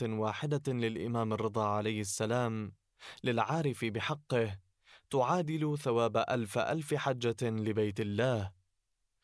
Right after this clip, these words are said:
فهناك كعبة الظاهر وهنا كعبة الباطن، هناك التكليف وهنا المحبة، وهناك الجسم وهنا الروح.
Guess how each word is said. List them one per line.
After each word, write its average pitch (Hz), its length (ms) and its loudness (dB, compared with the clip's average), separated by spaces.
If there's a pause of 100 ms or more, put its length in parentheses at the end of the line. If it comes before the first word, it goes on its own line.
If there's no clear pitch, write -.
(180)
فهناك 117 680 0
كعبة 143 420 0
الظاهر 107 720 0 (440)
وهنا 113 600 0
كعبة 113 520 0
الباطن، 104 800 -2 (920)
هناك 135 440 2
التكليف 131 800 -2 (300)
وهنا 120 400 2
المحبة، 110 640 0 (600)
وهناك 113 540 0
الجسم 113 720 0 (420)
وهنا 110 420 2
الروح. 110 640 -2